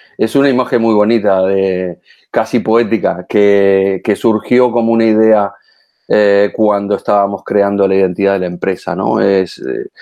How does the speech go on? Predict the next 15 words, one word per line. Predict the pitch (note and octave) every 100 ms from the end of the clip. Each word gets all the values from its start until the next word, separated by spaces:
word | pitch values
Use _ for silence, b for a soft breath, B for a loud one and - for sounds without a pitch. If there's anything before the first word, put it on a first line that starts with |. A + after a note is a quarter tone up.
| B B
l-, | F#2+ G2 -
la | A2 G2+
propuesta | G#2 G#2 G#2+ A#2+ - A#2+ A2 G#2+ G2+ B B _
a | A2 G#2+
la | G#2+
ciudadanía | - A2 G#2+ G#2+ B2 B2+ A#2
de | G2
que | G2+
pueda | F2+ A2 G#2+ G2+ F#2 F2 _ _ _ _ _ _ - -
abrazar | A2 G#2+ G2+ - A#2+ A2
esta, | - G2+ F#2+ F#2 F#2 F2+
esta | G#2+ G#2
energía, | G2 F#2 - A2 G2+ F2+ b b b b b -
eh, | G#2
gratuita | G#2 G#2 C3 C#3 B2 G2+ F2